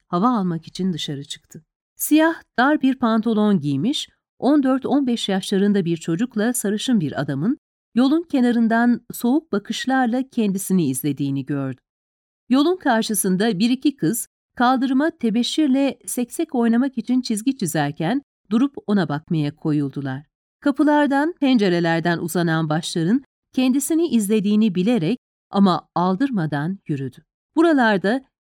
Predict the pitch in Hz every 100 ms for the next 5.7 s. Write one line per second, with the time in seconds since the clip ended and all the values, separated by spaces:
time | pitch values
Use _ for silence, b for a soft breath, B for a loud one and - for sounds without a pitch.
0 | _ 214 254 311 247 240 - 208 208 202
1 | 190 147 160 208 - 165 151 156 175 160
2 | 160 165 180 294 285 226 240 214 165 160
3 | 247 - 240 233 175 190 180 160 - 147
4 | 143 139 131 135 131 123 - _ _ _
5 | _ _ 240 285 294 320